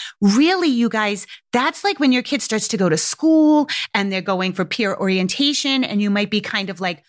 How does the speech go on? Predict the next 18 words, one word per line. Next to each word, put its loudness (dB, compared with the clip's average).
losing 2
them 0
a -2
little -2
and 0
you -2
wanna 0
keep -8
them 2
grounded -4
in -2
the -2
home 2
life. -4
These 2
first -2
five -2
years, 0